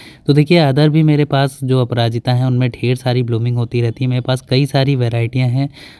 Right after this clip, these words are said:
अपराजिता की। तो देखिए कितने अच्छे साइज़ के भी फ्लावर आते हैं और बहुत ही अच्छी ग्रोथ होती है। तो यही रीज़न है, अगर आपने इनको हार्ड प्रोन नहीं किया है या रिपोर्ट नहीं किया है या इसकी एक्स्ट्रा रूट को ट्रिम नहीं किया है, तो आपके प्लांट पे फ्लावरिंग नहीं होती है।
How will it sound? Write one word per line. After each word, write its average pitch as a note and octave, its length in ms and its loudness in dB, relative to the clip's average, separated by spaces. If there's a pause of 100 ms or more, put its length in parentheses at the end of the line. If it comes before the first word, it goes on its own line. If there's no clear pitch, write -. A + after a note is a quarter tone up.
(100)
अपराजिता B2 600 0
की। C#3+ 160 -4
तो C#3 160 -2
देखिए C3 260 0
कितने D3 340 0
अच्छे C#3+ 360 0
साइज़ B2+ 320 -4
के C#3+ 140 -2
भी C#3+ 100 0
फ्लावर C3 380 0
आते B2 260 -2
हैं C#3+ 200 0
और C3+ 120 0
बहुत A#2+ 360 -6
ही B2+ 60 0
अच्छी A#2+ 260 -6
ग्रोथ A2+ 320 -6
होती A#2 280 -4
है। A2+ 100 -6 (420)
तो C#3 80 2
यही D3 240 2
रीज़न D#3 360 2
है, D#3 160 2
अगर B2+ 300 -2
आपने C3+ 400 -2
इनको B2+ 340 -4
हार्ड A#2+ 300 -4
प्रोन C#3 160 0
नहीं C3+ 200 2
किया C3 180 0
है B2+ 100 0
या B2+ 180 -2
रिपोर्ट A#2+ 460 -4
नहीं B2+ 180 0
किया A#2+ 220 -2
है C3+ 160 -4 (380)
या C#3 100 4
इसकी C#3 420 0
एक्स्ट्रा C#3 320 -2
रूट B2+ 340 0
को C#3 140 0
ट्रिम C3 240 0
नहीं C3 260 0
किया B2+ 200 -2
है, D3 120 -2
तो C#3+ 100 -4
आपके B2 280 -2
प्लांट B2+ 280 -2
पे C3+ 120 -2
फ्लावरिंग B2 440 -2
नहीं B2 240 -2
होती B2+ 320 -2
है। C#3+ 160 -4